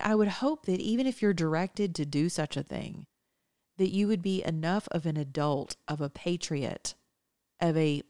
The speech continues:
sound, sober-minded human being, that you wouldn't feel the need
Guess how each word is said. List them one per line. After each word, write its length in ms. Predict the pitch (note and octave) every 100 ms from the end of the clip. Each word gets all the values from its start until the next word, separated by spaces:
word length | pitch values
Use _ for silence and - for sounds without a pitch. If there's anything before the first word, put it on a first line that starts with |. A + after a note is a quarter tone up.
| -
sound, 720 | - - F3+ F#3+ G3 G3 F#3+ - _ _
sober-minded 1200 | - - F#3+ G3 F#3+ F#3+ D#3+ D3+ D#3 E3 E3+ E3
human 380 | D3+ E3+ D3+ C#3+
being, 520 | D3 D3 B2+ - B2+ - _ _ _ _
that 180 | F3 -
you 100 | F#3+
wouldn't 340 | F#3+ C4+ A#3 -
feel 220 | G#3 G3
the 80 | D#3
need 600 | C#3+ D#3 D3 C3+ C#3